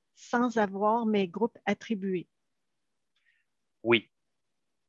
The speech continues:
Speaker 2: Oui, sauf qu'ils ne pourront pas être assignés vu que vous n'avez pas encore de groupe. Donc, en soi, euh, vous pourrez créer vos plans de cours dans Mosaic Portail. Puis, une fois que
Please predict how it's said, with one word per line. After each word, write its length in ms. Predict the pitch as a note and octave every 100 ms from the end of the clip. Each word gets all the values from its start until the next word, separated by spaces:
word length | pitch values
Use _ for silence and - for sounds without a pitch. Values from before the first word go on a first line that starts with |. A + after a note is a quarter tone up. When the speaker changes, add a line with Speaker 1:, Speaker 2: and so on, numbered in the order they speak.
| _ _ _ _
Speaker 2:
Oui, 160 | A#2+ D3+
sauf 320 | - C3 -
qu'ils 480 | - A#2 A#2+ A#2 B2+
ne 60 | A2+
pourront 220 | A#2+ A2+
pas 200 | A2+ C3+ B2
être 280 | A2 - -
assignés 540 | A#2 - A#2+ A#2+ C3
vu 100 | A2
que 60 | A2
vous 100 | G#2+
n'avez 200 | G#2+ G#2
pas 120 | B2+
encore 340 | A#2 - A2 A2
de 100 | G#2
groupe. 280 | - G#2 _ _ - - _ G#2+
Donc, 160 | G2+
en 100 | G#2
soi, 220 | G#2 A#2+ A#2+
euh, 220 | A2+ G#2
vous 100 | G#2
pourrez 260 | A2 B2
créer 240 | C3+ - C3+
vos 220 | A#2+ A2
plans 220 | - A2
de 40 | G#2+
cours 260 | B2+ B2
dans 120 | A#2
Mosaic 340 | A2+ A2 A2 -
Portail. 400 | - - A2 D3
Puis, 140 | A#2
une 80 | G#2+
fois 140 |
que 60 | C3+